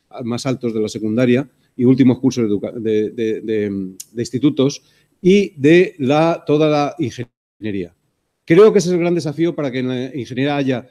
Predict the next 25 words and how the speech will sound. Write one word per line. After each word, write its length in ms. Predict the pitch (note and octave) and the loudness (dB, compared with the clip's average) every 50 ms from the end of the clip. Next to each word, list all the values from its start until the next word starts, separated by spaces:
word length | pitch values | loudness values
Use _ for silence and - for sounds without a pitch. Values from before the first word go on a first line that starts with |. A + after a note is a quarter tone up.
| _ _ _ _ _ _ _ _ | _ _ _ _ _ _ _ _
más 420 | G#2 A2+ B2 D3+ F#3+ G3+ F#3 - | -10 -4 -2 0 0 0 0 0
ingenieros, 840 | F#3+ F3 F3 - D#3 D3 D#3 D#3+ D#3+ D#3 D#3 D#3 D#3+ D#3 D#3 - C3+ | -2 -2 0 -2 -2 0 0 0 2 0 0 0 -2 -2 -4 -6 -8
más 260 | A#2+ C3+ F3 F#3 D#3+ | -4 -2 -2 -2 -2
vocaciones, 680 | F3+ F3 - D3 C3 - D3+ D3+ D3+ D3+ D3+ C#3 A#2+ | -4 -4 -4 -6 -6 -4 -4 -2 -2 -2 -4 -4 -4
más 180 | B2+ D3+ F3 D#3 | -4 -4 -2 -2
mujeres 680 | E3 D#3 C3 - - D3+ C#3+ D3 D#3 D#3 D#3 D#3 - _ _ _ _ _ _ | -2 -4 -4 -4 -6 -6 -4 -2 -4 -4 -4 -8 -12 _ _ _ _ _ _
y 120 | C3+ B2 | -4 -2
más 180 | C3 D#3+ D3+ - | -2 -2 -2 -4
presencia 760 | _ C#3+ C3+ C3 - D3 C#3+ C#3 C#3 - C#3 C#3 C#3+ C#3 - _ _ _ _ _ | _ -4 -4 -2 0 -2 -2 -2 -2 -2 -2 -2 -2 -4 -8 _ _ _ _ _
de 340 | A2 A#2+ B2 B2 B2+ C3+ - - | -8 -4 -2 -2 -2 -4 -6 -6
la 160 | B2+ C3 A#2+ | -8 -8 -8
sociedad 340 | - C3+ A#2+ - B2+ B2 C3 | -8 -12 -12 -8 -6 -4 -2
en 60 | C3+ | -2
la 120 | B2+ A#2+ | -2 -4
ingeniería, 520 | B2+ A2 - - G#2+ A2 G2+ G#2+ F#2 E2 _ _ | -6 -8 -10 -12 -12 -10 -8 -8 -8 -10 _ _
ya 120 | A#2+ A2 | -14 -8
que 60 | A#2 | -6
la 60 | A2+ | -6
ingeniería 340 | G#2+ - A#2+ A2 A#2 A#2 A#2 | -6 -6 -6 -4 -4 -4 -4
da 220 | A2 A2 A#2+ A#2+ - | -4 -4 -6 -4 -2
tantas 260 | A#2+ A2+ G#2+ G#2+ - | -4 -4 -4 -6 -10
soluciones 380 | - G#2 G2+ - A2+ G2 F2+ | -12 -14 -16 -16 -16 -18 -18
a 60 | F#2+ F#2 | -18 -20
la 80 | - | -20
sociedad. 280 | - F2 _ _ _ | -20 _ _ _ _